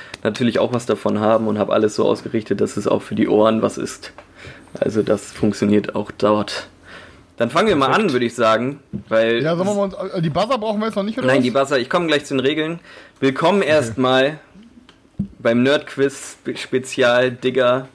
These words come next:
Speaker 1: Community, Digger Spezial. Ich hab die Musik rausgenommen, <laughs> weil wegen gema-Rechten und so. Ähm,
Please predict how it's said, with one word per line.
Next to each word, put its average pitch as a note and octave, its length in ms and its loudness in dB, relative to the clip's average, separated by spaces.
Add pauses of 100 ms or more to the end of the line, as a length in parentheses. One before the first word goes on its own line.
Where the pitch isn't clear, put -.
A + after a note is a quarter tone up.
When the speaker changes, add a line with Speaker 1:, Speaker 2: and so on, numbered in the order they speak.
Speaker 1:
Community, A#2+ 760 -2 (500)
Digger B2+ 220 2
Spezial. A#2 640 -4 (960)
Ich - 160 -4
hab C#3+ 220 -2
die C#3+ 80 0
Musik C#3 480 0
rausgenommen, C3 720 0
<laughs> - 0 -
weil C#3+ 520 -2 (120)
wegen C#3 220 2
gema-Rechten B2 640 0
und A2+ 180 -2
so. C#3 260 2 (380)
Ähm, A#2+ 580 0